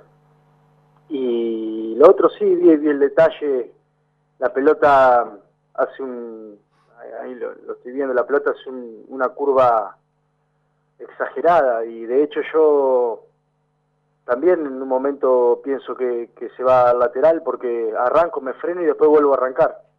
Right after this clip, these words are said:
Y sobre todo porque lo veo a, a Nicolás ahí que, que va a buscar la, la pelota de, del chico que estaba afuera y me confunde, pero es verdad que la pelota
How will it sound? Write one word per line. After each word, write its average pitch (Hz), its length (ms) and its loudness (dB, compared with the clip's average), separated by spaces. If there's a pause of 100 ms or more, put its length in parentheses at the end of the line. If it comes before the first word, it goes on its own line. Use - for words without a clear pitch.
(540)
Y - 60 -20
sobre 120 240 -8
todo 156 180 2
porque 143 180 0
lo 131 120 0
veo 139 200 4
a, 120 400 2 (720)
a 120 100 -12
Nicolás 131 460 -2
ahí 143 180 -2
que, 127 220 -4
que 123 80 -6
va 127 100 4
a 131 40 2
buscar 131 320 -2 (140)
la, 113 280 -4
la 117 180 -8
pelota 131 420 0
de, 107 300 -2 (720)
del 123 160 -10
chico 139 220 -4
que 127 60 0
estaba 135 220 2
afuera 170 480 2
y 127 260 -6
me 123 140 -8
confunde, 139 540 -2
pero 120 540 -2
es 131 80 0
verdad 139 240 0
que 139 80 -10
la 131 140 -2
pelota 135 400 -4